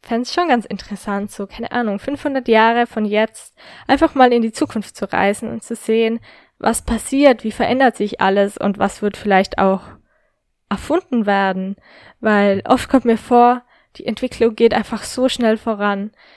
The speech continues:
Ich erinnere mich noch, wie ich irgendwie von der, von der Grundschule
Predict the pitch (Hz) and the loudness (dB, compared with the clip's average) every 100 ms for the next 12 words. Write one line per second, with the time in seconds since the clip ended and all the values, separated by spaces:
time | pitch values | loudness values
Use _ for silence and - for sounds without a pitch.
0 | _ - - 208 220 233 233 240 226 220 | _ -14 -4 0 2 4 4 2 2 0
1 | 220 - 208 202 202 - - 269 _ _ | 0 -4 -4 -4 -6 -10 -18 -20 _ _
2 | - 208 208 202 - 196 190 185 185 - | -8 -4 -2 -4 -4 -4 -2 -4 -8 -14
3 | _ _ _ _ _ - 202 185 - 269 | _ _ _ _ _ -6 -6 -6 -4 -4
4 | 339 - 311 330 311 311 320 | -4 -2 2 6 6 4 2